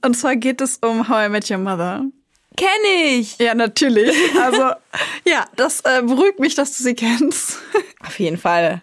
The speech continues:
Speaker 1: Und zwar, ähm, kennst du die, die Folge, beziehungsweise die, eigentlich eher die Geschichte, weil es sich ja über mehrere Folgen zieht, mit den Doppelgängern?
Speaker 2: Ja, oh, ich lieb's.
Speaker 1: Wo sie so,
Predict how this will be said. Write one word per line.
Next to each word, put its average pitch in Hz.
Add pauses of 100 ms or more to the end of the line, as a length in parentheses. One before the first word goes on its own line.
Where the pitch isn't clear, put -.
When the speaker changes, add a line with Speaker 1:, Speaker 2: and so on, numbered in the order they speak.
Speaker 1:
Und 262
zwar, 269
ähm, 240 (560)
kennst 262
du 320
die, 247 (160)
die 226
Folge, 247
beziehungsweise 220
die, 202 (120)
eigentlich 208
eher 208
die 196
Geschichte, 208
weil 190
es 196
sich 214
ja 214
über 196
mehrere 196
Folgen 202
zieht, 233 (260)
mit 220
den 220
Doppelgängern? 254 (1000)
Speaker 2:
Ja, 208
oh, 220
ich 208
lieb's. 208 (160)
Speaker 1:
Wo 240
sie 262
so, 240